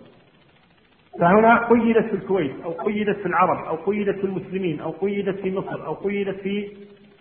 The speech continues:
تونس، أو قيدت في الدنيا، أو قيدت في البشر. إذا قيدت كان الأمر، وإنما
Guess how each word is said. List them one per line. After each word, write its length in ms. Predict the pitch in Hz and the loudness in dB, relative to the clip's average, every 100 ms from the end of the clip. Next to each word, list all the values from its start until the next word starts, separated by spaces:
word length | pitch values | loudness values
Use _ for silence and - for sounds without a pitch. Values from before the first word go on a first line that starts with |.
| - | 0
تونس، 340 | 202 165 139 | 2 2 -2
أو 80 | 160 | -6
قيدت 520 | 151 196 208 196 190 | -6 -2 -2 0 -2
في 440 | 196 208 208 - - - - - - - | -2 -4 -4 -6 -14 -20 -20 -20 -10 -4
الدنيا، 540 | 170 135 202 185 151 | -4 0 2 4 2
أو 160 | 120 156 | -2 -4
قيدت 480 | - 214 208 196 196 | -2 -2 0 -2 -2
في 300 | 202 208 180 | -4 -2 -2
البشر. 420 | 175 214 180 139 - - | 2 2 0 -4 -10 -8
إذا 220 | 165 190 | 0 2
قيدت 600 | 185 226 196 220 240 240 - - - - | 4 2 2 2 2 2 -4 -16 -20 -4
كان 220 | - 202 165 | 2 4 4
الأمر، 320 | 156 131 120 - - - _ _ _ _ _ _ - | 0 -4 -8 -14 -20 -20 _ _ _ _ _ _ 0
وإنما 760 | 202 240 226 202 208 233 262 | 4 4 6 6 6 6 4